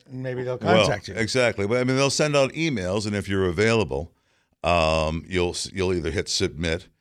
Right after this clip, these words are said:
Speaker 2: uh, which, which it'll all be explained. It's a little bit, um, insider stuff until you're looking at the webpage exactly. But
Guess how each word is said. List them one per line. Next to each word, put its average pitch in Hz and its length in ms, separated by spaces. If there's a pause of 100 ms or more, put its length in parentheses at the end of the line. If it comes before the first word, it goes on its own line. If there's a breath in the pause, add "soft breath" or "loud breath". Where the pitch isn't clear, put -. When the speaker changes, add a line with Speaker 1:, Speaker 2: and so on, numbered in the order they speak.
(380)
Speaker 2:
uh, 78 320
which, 80 240 (100)
which - 500
it'll 123 380
all 92 140
be 87 100
explained. 87 460
It's 85 180
a 113 60
little 107 220
bit, 87 260
um, 80 500
insider 92 440
stuff 82 240
until 85 180
you're 80 100
looking 82 220
at 76 140
the 87 80
webpage 80 400
exactly. 78 520
But 80 220